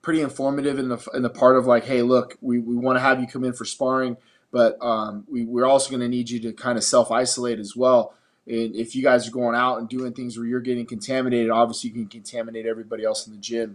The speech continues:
'Cause we didn't know really what we were dealing with at the time, other than the fact that we knew we had to train. So, um, really for me, nothing changed a whole lot other than it just being more, uh, tight quarters and the people that we had involved.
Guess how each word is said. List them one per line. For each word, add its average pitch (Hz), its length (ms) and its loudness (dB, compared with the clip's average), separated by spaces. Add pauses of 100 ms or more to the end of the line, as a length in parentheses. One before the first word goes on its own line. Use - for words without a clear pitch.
'Cause 147 180 -8
we 190 80 0
didn't 190 160 8
know 147 160 2
really 151 260 2
what 127 200 -2
we 123 100 -4
were 110 80 -2
dealing 127 360 -6
with 117 160 -8
at 104 100 -10
the - 60 -20
time, 117 380 -2 (460)
other 147 240 8
than 143 100 -4
the 131 60 -4
fact 131 300 -2
that 131 80 -8
we 120 100 -4
knew 127 160 -4
we 123 80 -2
had 113 140 -8
to 95 60 -10
train. 101 460 -10 (460)
So, 123 460 2 (100)
um, 127 460 -2
really 175 220 0
for 151 340 -6
me, 165 600 -6 (960)
nothing 147 600 -2
changed 151 520 -8
a 120 80 0
whole 131 240 2
lot 131 280 6
other 127 280 2
than 123 360 -2 (400)
it 131 160 0
just 131 220 -6
being 127 320 0
more, 123 320 2
uh, 117 200 4
tight 123 280 -4
quarters 123 480 -2
and 113 100 -8
the 107 60 -10
people 120 280 -8
that 113 100 -2
we 110 100 -4
had 107 160 -2
involved. 98 460 -2